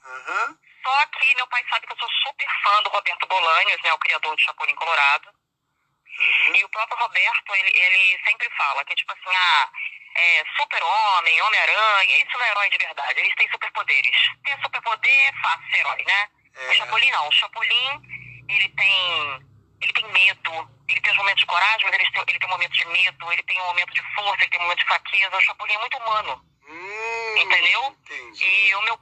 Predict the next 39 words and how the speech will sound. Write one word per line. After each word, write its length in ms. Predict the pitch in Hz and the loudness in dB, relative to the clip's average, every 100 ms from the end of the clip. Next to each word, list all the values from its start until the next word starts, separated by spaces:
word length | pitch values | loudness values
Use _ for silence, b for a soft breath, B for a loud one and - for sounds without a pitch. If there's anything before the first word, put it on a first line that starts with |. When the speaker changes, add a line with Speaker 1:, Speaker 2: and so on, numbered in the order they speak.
| _ | _
Speaker 2:
pai, 240 | 233 247 233 | -4 0 0
ele 120 | 220 | -2
é 100 | 214 | -4
muito 200 | 233 220 | -6 -6
humano, 480 | 208 185 175 160 - - | -4 -2 -2 -4 -8 -12
ele 120 | 170 | -8
é 40 | |
muito 260 | 180 185 185 | -2 -2 0
humano, 320 | 185 156 156 | 2 2 2
eu 120 | 165 | 2
admiro 320 | 175 180 185 185 | 2 2 0 2
muito 300 | 185 196 - | 0 2 0
isso 160 | - | 0
nele. 280 | 165 151 151 - - | 2 2 0 -6 -2
Speaker 1:
Tá 160 | 165 | -2
vendo 200 | 160 233 | 0 -2
Speaker 2:
E 40 | 240 | -2
tem 100 | 226 | -2
Speaker 1:
aí, 100 | 311 | 0
Speaker 2:
uma 100 | 302 | 0
coisa 160 | 214 | 0
Speaker 1:
Armando? 160 | 226 214 | 0 0
Speaker 2:
que 160 | 233 | 0
Speaker 1:
Olha 360 | 208 269 285 - | 0 -4 -6 -8
que 140 | - | -4
Speaker 2:
é, 120 | 170 160 | -2 0
Speaker 1:
coisa 160 | 160 170 - | 0 0 0
Speaker 2:
é 100 | 180 | -2
Speaker 1:
linda, 120 | 170 | 0
Speaker 2:
verdade. 360 | 190 - - 151 | -2 0 0 0
Speaker 1:
viu, 180 | 240 - | -2 -4
papai? 600 | 240 - 190 165 123 110 _ _ | -10 -8 -6 -4 -6 -12 _ _
Que 80 | 208 | -20
homenagem. 320 | 202 196 170 | -10 -4 2
Speaker 2:
É, 200 | 170 160 | 4 4
e 80 | 165 | 2
tem 100 | 214 | 0
uma 140 | 233 233 | -2 -4
coisa, 380 | 233 226 226 | -4 -4 -6